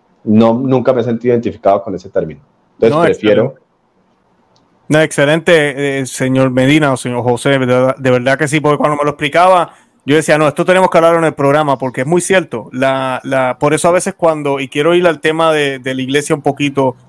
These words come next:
Speaker 2: a ver qué tú, cuál es tu opinión, pero cuando se habla de derechos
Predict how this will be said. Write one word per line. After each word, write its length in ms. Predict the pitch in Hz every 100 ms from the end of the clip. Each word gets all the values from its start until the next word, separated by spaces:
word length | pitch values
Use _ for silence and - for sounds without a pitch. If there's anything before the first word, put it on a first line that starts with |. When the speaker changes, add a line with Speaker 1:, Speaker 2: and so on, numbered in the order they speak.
| _
Speaker 2:
a 140 | - 233
ver 140 | 254
qué 100 | -
tú, 160 | - 156
cuál 220 | - 151
es 60 |
tu 80 | -
opinión, 440 | 156 143 135 120 107 _ _ _ _ -
pero 400 | 143 147 147 143
cuando 640 | 143 143 143 143 139 135
se 240 | - 139
habla 320 | 139 151 170 170
de 140 | 165
derechos 640 | 147 139 151 143 - 135